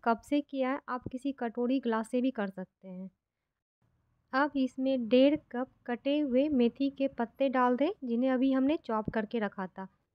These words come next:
एक बड़ा चम्मच अदरक, लहसुन, मिर्च क्रश किया हुआ, एक चौथाई कप ताज़ी दही, एक छोटा चम्मच नमक, एक छोटा चम्मच कसूरी मेथी, एक चौथाई छोटी चम्मच हींग,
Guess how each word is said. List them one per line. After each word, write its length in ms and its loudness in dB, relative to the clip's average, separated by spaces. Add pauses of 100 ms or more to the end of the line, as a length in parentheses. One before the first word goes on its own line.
(220)
एक 260 0
बड़ा 260 4
चम्मच 400 2
अदरक, 360 2
लहसुन, 360 2
मिर्च 280 4
क्रश 280 -2
किया 300 -4
हुआ, 360 -2 (760)
एक 300 -4
चौथाई 460 -2
कप 300 -4
ताज़ी 340 2
दही, 360 2 (840)
एक 300 -4
छोटा 320 -4
चम्मच 460 -2
नमक, 360 -4 (840)
एक 340 -4
छोटा 340 -2
चम्मच 440 -2
कसूरी 480 -2
मेथी, 420 0 (920)
एक 260 -2
चौथाई 420 0
छोटी 340 -2
चम्मच 460 -2
हींग, 280 4